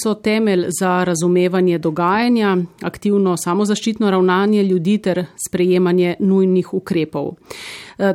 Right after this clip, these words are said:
to je prepisan in preprost razlog, ki ga lahko preberemo na spletni strani sledilnik pika org.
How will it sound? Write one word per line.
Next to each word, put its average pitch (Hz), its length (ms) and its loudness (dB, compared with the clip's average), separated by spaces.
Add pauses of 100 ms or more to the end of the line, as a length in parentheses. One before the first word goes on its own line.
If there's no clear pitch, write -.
to 262 140 2
je 233 420 2 (500)
prepisan 190 680 2
in 190 180 2
preprost 202 600 -2
razlog, 196 600 -2
ki 196 160 -2
ga 185 140 0
lahko 180 340 -2
preberemo 185 640 0
na 170 160 0
spletni 196 400 -2
strani 185 420 0
sledilnik 190 640 0
pika 185 320 -4
org. 165 420 0